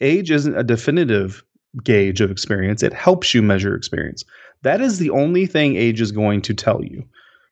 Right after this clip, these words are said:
Andrew Luck, as a rookie, like you, like you referred to, James, uh, threw eighteen interceptions as a rookie under Bruce Arians,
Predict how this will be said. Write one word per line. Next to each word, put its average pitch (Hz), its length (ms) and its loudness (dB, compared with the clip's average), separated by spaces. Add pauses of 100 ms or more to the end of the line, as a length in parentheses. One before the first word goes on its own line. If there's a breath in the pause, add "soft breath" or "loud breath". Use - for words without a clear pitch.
(120)
Andrew 190 380 2
Luck, 107 340 0 (720)
as 156 160 2
a 202 40 2
rookie, 113 560 0
like 110 160 0
you, 123 160 0
like 123 200 0
you 143 120 2
referred 139 340 2
to, 117 140 -2
James, 101 400 -2 (540)
uh, 104 300 4
threw 113 640 2
eighteen 170 360 2
interceptions 117 800 0 (240)
as 127 220 2
a 135 40 2
rookie 123 400 0
under 113 240 0
Bruce 131 280 -2
Arians, 107 500 0